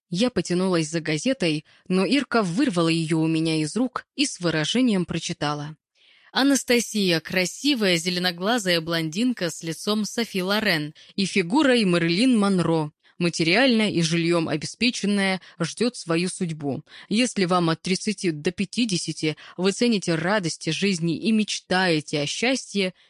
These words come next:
пишите. Ваша внешность значения не имеет". Ирка в сердцах едва не разорвала газету. "Какая зараза это написала, а? Нате вам,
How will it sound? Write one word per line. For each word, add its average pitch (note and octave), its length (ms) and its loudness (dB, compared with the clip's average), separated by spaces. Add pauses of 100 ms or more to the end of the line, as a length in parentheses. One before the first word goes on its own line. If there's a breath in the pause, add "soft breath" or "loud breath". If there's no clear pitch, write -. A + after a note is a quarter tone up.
(160)
пишите. D#3 600 -2 (200 loud breath)
Ваша F3+ 340 0
внешность A3 500 0
значения F#3 520 0
не F3+ 260 -2
имеет". D#3 480 -4 (840 soft breath)
Ирка C#4 320 0
в - 80 -4
сердцах G#3+ 480 -2
едва G3 380 0
не A3 120 2
разорвала G3 540 0
газету. F#3 580 -2 (460)
"Какая C4 540 0
зараза G#3 580 2
это F3 160 -2
написала, F3 500 0
а? F#3+ 240 2 (280 soft breath)
Нате A3 400 4
вам, E3+ 260 2